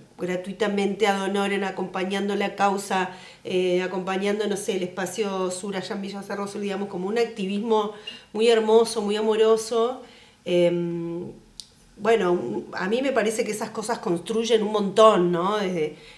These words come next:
eh, porque uno piensa que el, que la militancia o el activista, o el activismo siempre es desde,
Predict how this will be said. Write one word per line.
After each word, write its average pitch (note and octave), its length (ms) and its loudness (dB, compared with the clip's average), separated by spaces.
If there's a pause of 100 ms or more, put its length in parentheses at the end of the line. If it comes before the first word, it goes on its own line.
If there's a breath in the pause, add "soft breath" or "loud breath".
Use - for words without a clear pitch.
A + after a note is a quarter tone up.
(120)
eh, D#3+ 760 -6
porque E3+ 220 -6
uno A3+ 140 6
piensa G#3 380 2
que F#3+ 80 2
el, F3 140 0
que F3 100 0
la E3+ 80 2
militancia F#3+ 560 0
o G#3 60 4
el G3 60 2
activista, F3+ 420 -2 (400 loud breath)
o F3 60 0
el F3+ 80 6
activismo G3 420 0
siempre G#3+ 540 0
es G3+ 120 -2
desde, F3+ 500 0